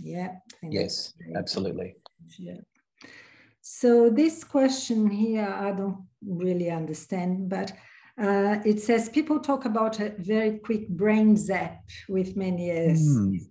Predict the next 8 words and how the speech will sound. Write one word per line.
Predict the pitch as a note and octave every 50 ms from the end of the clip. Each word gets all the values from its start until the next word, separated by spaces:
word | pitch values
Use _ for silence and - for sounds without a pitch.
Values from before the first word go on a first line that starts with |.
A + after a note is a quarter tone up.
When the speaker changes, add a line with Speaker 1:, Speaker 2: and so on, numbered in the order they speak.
| -
Speaker 1:
this | A3 - -
common? | - - - G3 F#3+ F#3 E3+ D#3 D3+ C#3+ C3+ C3+ C3+ - _ _ _ -
And | - F3+ F3+ F3+ F3+
if | F3+ F3+ F3+
so, | - - - - F3+ F3+
what's | F#3 F#3 F3 F3 E3 E3 - -
happening?" | - D#3+ D3+ D3+ - - - C#3+ C#3+ C#3 C3+ C3+ C3+ - _ _ _ _ _ _ _ _ _ _ _ _ _ _ _
Speaker 2:
Yeah. | - G#2+ G2+ F#2 -